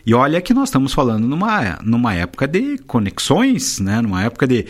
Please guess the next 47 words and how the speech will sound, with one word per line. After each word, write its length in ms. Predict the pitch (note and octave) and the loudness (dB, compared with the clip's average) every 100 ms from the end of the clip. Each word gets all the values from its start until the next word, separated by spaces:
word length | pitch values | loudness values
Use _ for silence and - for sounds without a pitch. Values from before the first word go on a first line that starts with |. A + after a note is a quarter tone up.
| - - - | -10 -20 -4
de 80 | A2 | 0
a 20 | |
gente 240 | G#2+ A#2 A2+ | 2 0 0
usar 200 | G#2 C3 | 0 2
muita 280 | C3 D#3 D3 | 2 0 -2
tecnologia, 840 | - - A#2 A2+ F2+ A#2+ G#3+ G3 | -2 0 0 0 0 0 0 0
de 80 | A#2 | 0
a 20 | |
gente 200 | G#2+ A#2 | -2 0
nem 160 | A2 B2+ | 0 0
sempre, 280 | C#3 C3 - - | 0 -2 -6 -8
mas 220 | - A2 | -2 0
mesmo 560 | G#2 G#2 A#2 E3 G3+ G3 | 0 0 0 0 0 -2
assim 300 | F3 - D#3+ | -2 -4 -4
a 20 | |
gente 180 | D#3 D3+ | -4 -4
vê 200 | A#2+ C3+ | -2 -2
assim, 300 | C#3+ C3+ C3 - - - - | 0 -2 -2 -6 -20 -18 -4
olha, 220 | - B2+ A#2+ F2 - _ - | -2 0 -4 -8 -14 _ -4
vamos 280 | A2 B2+ A#2+ | 0 2 2
usar 120 | C3 | 2
o 100 | D3 | 2
exemplo 400 | A2+ C3+ D3 A2+ | 2 2 2 -4
aqui, 200 | - C3 | 0 0
as, 320 | G2+ - - | 0 -4 -10
as 160 | - F#2+ | -8 -4
nossas 360 | G2+ A2 C3 G#2+ | -2 -2 -2 -2
duas 240 | B2 B2+ | 0 0
agências 320 | A2+ A#2 B2+ | 0 0 -2
que 80 | - | -2
acabaram 340 | A2+ G#2+ A2+ | -2 0 0
se 100 | A2+ | 0
movimentando 760 | A#2+ A2 A2 A2 G2+ A#2+ B2+ G2+ - - - | -2 -2 -2 -2 -2 -2 -2 -4 -10 -20 -4
fisicamente 640 | - B2+ - A#2 A#2+ A#2+ | 0 0 2 2 2 0
há 40 | A2+ | -2
pouco 260 | B2+ B2 | -2 -2
tempo, 320 | - A#2 G2+ | 0 0 0
né? 80 | G2+ | -2
A 40 | G2+ | -2
agência 280 | A2+ A2+ | -2 -2
do 80 | A#2+ | -6
Petrópolis, 720 | - A2 - A2 A#2+ F#2+ F2+ | -4 -4 -2 -2 -2 -4 -2
olha 160 | A2 A3 | -2 -4
aquele, 340 | A3+ A#3 B3 | -2 -2 -2
aquele 300 | D3+ - D#3+ | -4 -2 -2
envolto 400 | C3 B2+ F3 F3+ | 0 0 -2 -2
ali, 240 | C3+ D#3 | -2 -2